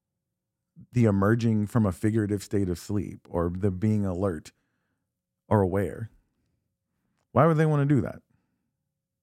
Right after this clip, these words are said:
You know, it really wasn't all that uncommon to hear the phrase "stay woke" not that long ago when someone was encouraging you to see things past what they are on the surface,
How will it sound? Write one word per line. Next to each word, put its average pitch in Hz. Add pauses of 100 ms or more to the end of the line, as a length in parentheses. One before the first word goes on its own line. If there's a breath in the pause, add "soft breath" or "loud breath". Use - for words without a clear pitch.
(1400)
You 117
know, 139
it 123
really 160
wasn't 139
all 127
that 117
uncommon 104
to 104
hear 104
the 98
phrase 98
"stay 107
woke" 98 (920)
not 101
that 85
long 104
ago 92
when 95
someone 101
was 95
encouraging 101
you 98
to 92
see 104
things 95
past 95
what 101
they 98
are 92
on 92
the 92
surface, 92